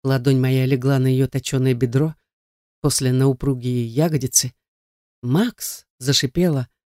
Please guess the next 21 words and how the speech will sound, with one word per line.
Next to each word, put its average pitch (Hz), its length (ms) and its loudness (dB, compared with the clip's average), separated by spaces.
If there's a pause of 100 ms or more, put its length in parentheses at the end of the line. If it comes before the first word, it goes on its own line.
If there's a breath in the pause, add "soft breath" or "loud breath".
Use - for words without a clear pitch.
(200)
пытаясь 139 420 0
высвободиться. 135 840 0 (1000)
При 151 140 4
этом 147 200 2
я 143 140 2
понимал, 147 400 0
что - 180 -2
борется 156 420 0
она 151 180 2
не 151 100 2
в - 140 -8
полную 147 360 2
силу, 143 460 0 (260)
и 156 60 4
вовсе 185 320 2
не 185 100 6
потому, 190 360 2
что - 160 0
не 160 140 4
хочет 151 400 -2
этого. 120 300 -6